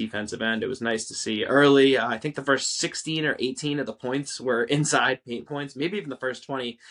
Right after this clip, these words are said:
And twenty of our first twenty-three points, uh, were paint points. Finally hit a three. Um, and then at the end of that first quarter,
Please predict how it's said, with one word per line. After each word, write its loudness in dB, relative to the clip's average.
And -4
twenty 4
of 4
our -2
first -4
twenty-three -4
points, -8
uh, -2
were -6
paint -6
points. -8
Finally -2
hit 0
a -6
three. 0
Um, 0
and 0
then 4
at 0
the 0
end 6
of 4
that 2
first -4
quarter, -6